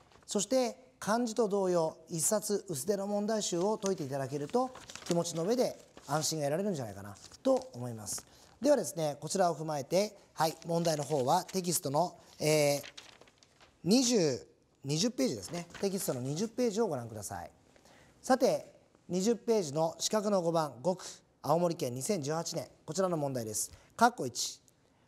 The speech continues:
次のA、Bそれぞれの意味を表す四字熟語を漢字で書く場合、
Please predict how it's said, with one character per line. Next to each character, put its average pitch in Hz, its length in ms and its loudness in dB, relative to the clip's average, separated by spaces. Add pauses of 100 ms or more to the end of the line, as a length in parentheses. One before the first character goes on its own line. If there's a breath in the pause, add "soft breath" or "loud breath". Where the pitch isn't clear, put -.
(120)
次 262 280 0
の 240 240 2
A、 226 220 4
B 175 220 -2
そ 165 140 -4
れ 226 80 2
ぞ 254 140 0
れ 220 80 4
の 160 120 0
意 165 120 -2
味 170 140 2
を 127 80 0
表 147 260 2
す - 260 -6
四 143 180 4
字 220 160 0
熟 269 300 -2
語 147 80 2
を 202 460 2 (160)
漢 202 240 0
字 220 80 -2
で 220 120 2
書 196 120 -2
く 185 100 -4
場 123 160 0
合、 107 60 -6